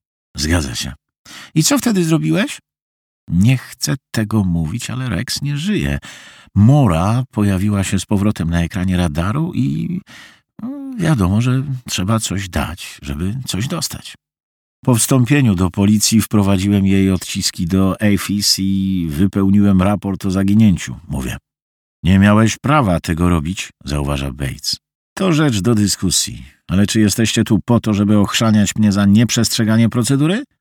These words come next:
„Nie”, mówi Reynolds. „Nie po to.” „No, nie wiem”, nie daje za wygraną Bates. „Dziewczyna cię rzuca.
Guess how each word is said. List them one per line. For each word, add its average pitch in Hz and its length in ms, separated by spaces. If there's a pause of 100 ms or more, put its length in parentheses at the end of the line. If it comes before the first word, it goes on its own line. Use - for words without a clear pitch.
(840)
„Nie”, 131 380 (220)
mówi 76 260
Reynolds. 65 520 (420)
„Nie 160 180
po 131 160
to.” - 180 (1040)
„No, 165 680 (380)
nie 139 180
wiem”, 87 320 (280)
nie 90 180
daje 80 240
za 73 140
wygraną 73 440
Bates. 64 540 (640)
„Dziewczyna 160 400
cię 123 180
rzuca. 110 480